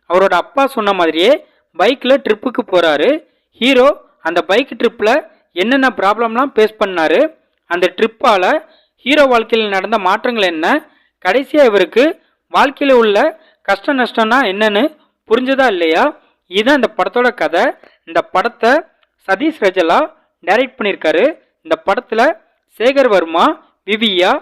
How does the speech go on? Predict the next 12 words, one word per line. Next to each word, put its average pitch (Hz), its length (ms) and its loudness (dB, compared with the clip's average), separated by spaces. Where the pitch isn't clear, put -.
வித்யா, 202 440 -2
ஜெயபிரகாஷ் 233 640 -2
இன்னும் 277 220 0
பலர் 262 200 2
இந்த 214 160 -4
படத்துல 202 300 -8
நடிச்சிருக்காங்க. 160 520 -4
இந்த - 100 -4
படத்தோட 262 360 0
பிளஸ், 262 260 -2
படத்தோட 269 340 0
ஹீரோவான 208 500 2